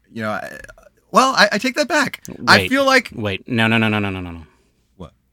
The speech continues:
Speaker 2: No, no, no, no, no, no, no. We can complain about
Speaker 1: What?
Speaker 2: the way they played this week.
Speaker 1: Okay, well, I was just gonna say that I feel like, you know, the Giants had a good week this week. I mean, they went four and two, which is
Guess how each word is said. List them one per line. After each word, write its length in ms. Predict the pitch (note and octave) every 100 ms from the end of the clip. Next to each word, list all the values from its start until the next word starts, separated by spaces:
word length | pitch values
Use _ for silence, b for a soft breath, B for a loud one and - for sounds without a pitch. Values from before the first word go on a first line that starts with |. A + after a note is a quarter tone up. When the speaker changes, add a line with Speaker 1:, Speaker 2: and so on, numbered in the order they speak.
| _ _ _ -
Speaker 2:
No, 180 | F#2+ F#2+
no, 100 | G2
no, 100 | G#2+
no, 120 | F2+
no, 0 |
no, 100 | E2+
no. 120 | D#2 _ _ _ _ _ _ _ _
We 160 | - F#2+
can 180 | - A2
complain 460 | D3 B2+ G2 E2
about 120 | D#2+ E3
Speaker 1:
What? 140 | -
Speaker 2:
the 80 | G2 -
way 120 | E2+
they 120 | D#2+
played 280 | - - D#2
this 220 | F2+ -
week. 140 | - _
Speaker 1:
Okay, 300 | D#3+ E3 A#2+ - A#2+
well, 240 | C#3+ C3
I 160 | B2+ C#3+
was 140 | C#3
just 160 | - -
gonna 140 | A#2+
say 420 | - A#2+ D2 B1 _ _ _ _ _ G#2
that 260 | B2 A2+ _ -
I 480 | D#3+ G#3+ C4 D#3+ A#2
feel 260 | - C3+ B2
like, 320 | A#2 A2 - _ _ _ _ _ _ _ _ _
you 120 | C3+
know, 280 | A2 G#2 D2
the 180 | G#2+ A2
Giants 420 | G2 C3 C3 A#2
had 120 | B2+
a 40 | G#2+
good 180 | A2
week 200 | F#2+ G#2+
this 160 | - F2+
week. 120 | F2
I 40 | A2
mean, 80 |
they 60 | E3
went 120 | G#3+
four 200 | - B3 A#3+
and 80 |
two, 160 | G#3 A#3+
which 140 | C#3 D3
is 220 | C3+